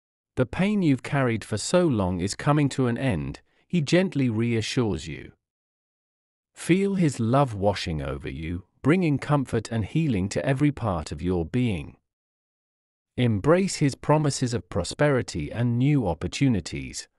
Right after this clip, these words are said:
knowing that he is faithful to fulfill his plans for your life. Step forward with confidence, for the future is bright with his love and provision. Asterisk, asterisk, message ten, asterisk, asterisk, as you pause to listen,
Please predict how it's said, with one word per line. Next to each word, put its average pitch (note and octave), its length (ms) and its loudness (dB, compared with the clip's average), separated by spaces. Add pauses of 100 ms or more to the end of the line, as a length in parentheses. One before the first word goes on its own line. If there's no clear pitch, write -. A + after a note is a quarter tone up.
(140)
knowing B2+ 440 2
that F#2 180 -2
he B2 180 0
is A#2+ 160 -4
faithful - 560 -2
to - 140 -4
fulfill A#2 560 0
his A#2 180 -2
plans G2 540 -2
for - 100 -6
your G#2+ 260 0
life. F2 540 -6 (1160)
Step - 400 -2
forward A#2 420 2
with F2 220 -4
confidence, E2+ 760 -2 (200)
for B2+ 120 0
the C3 100 0
future D3 540 -2
is A#2+ 180 -2
bright B2 480 0
with - 140 -6
his A#2+ 240 -2
love G2 400 0
and F#2 180 0
provision. A#2+ 580 -2 (1200)
Asterisk, F3+ 600 2
asterisk, C3 580 0
message G2+ 520 0
ten, D#3+ 300 0
asterisk, - 580 0
asterisk, F#2+ 600 -4
as A2 220 -2
you B2+ 80 2
pause E3+ 460 2
to A#2 100 0
listen, F#2+ 540 -2